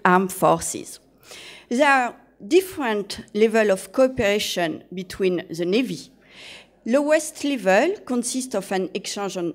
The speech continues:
i-, of information, like between Russian and other forces, between U S and the E U, it was clearly above, because U S forces and European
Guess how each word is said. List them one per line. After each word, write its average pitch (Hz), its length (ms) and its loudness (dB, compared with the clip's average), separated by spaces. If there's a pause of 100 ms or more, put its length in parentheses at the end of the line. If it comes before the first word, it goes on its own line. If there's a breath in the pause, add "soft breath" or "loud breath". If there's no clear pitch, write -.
i-, 165 120 -8 (140)
of 185 320 -2
information, 302 840 0 (560 loud breath)
like 196 500 0
between 202 760 -2
Russian 175 760 0 (140)
and 160 180 -6
other 165 280 -4
forces, 285 580 -4 (560 loud breath)
between 311 540 0
U 277 260 2
S - 500 0
and 196 180 0
the 190 220 -8
E 262 100 0
U, 233 460 -2 (280 loud breath)
it 220 200 -10
was 202 260 -2
clearly 190 640 -4
above, 185 560 0 (380 loud breath)
because 226 560 2 (140)
U 226 220 -2
S 302 200 -2
forces 208 720 -2
and 180 260 -2
European 180 760 -2